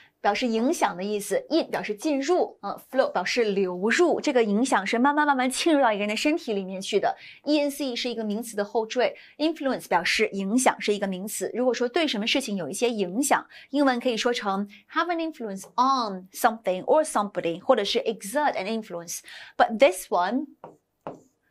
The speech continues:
会有点正式，嗯。如果查英英字典的时候，你会发现后面这个表达，这固定搭配后面会有一个 formal 的字样。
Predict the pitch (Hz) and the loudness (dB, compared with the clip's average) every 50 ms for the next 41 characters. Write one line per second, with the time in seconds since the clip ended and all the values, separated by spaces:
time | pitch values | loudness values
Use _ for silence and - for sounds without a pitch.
0 | - - - - - - 320 294 240 208 202 180 214 226 254 214 190 190 196 - | -18 -18 -18 -10 -4 -2 0 0 2 2 0 0 0 0 0 0 -2 -2 -6 -6
1 | - 302 269 226 208 - - - - - - - 277 233 - - _ _ _ - | -4 -2 -2 -2 -2 -4 -2 -2 -2 -2 -2 0 -2 -2 -2 -4 _ _ _ -8
2 | - 214 220 - - - _ _ _ _ _ _ _ - - - 254 269 269 254 | -4 -2 -2 -2 -4 -8 _ _ _ _ _ _ _ -14 -8 -4 0 0 0 0
3 | 254 - 233 247 269 294 302 311 311 311 269 254 233 180 147 175 190 - 202 202 | 2 2 2 2 2 2 0 0 -2 -4 -2 0 0 0 0 0 -4 -4 -4 -4
4 | 214 202 180 208 208 208 247 240 254 254 - 240 233 233 294 262 254 254 269 233 | -6 -6 -6 -6 -4 -2 0 0 0 0 -2 -4 -2 -2 -2 -2 -2 0 0 0
5 | 220 220 - _ _ _ - 214 202 185 190 - 175 170 175 196 - 254 262 269 | 0 -2 -4 _ _ _ 2 2 4 4 2 2 2 2 2 2 0 0 0 0
6 | 277 262 233 226 247 240 240 247 240 214 - 269 233 214 214 247 226 190 175 185 | 0 2 4 4 4 4 2 0 -4 -2 -2 -2 -2 -2 -2 -2 -2 -2 -2 -4
7 | - - - - - 339 349 359 339 262 214 185 180 180 - 185 185 180 180 160 | -6 -8 -6 0 2 2 2 2 2 0 2 0 0 -2 -4 -6 -2 0 2 0
8 | - - | 0 -2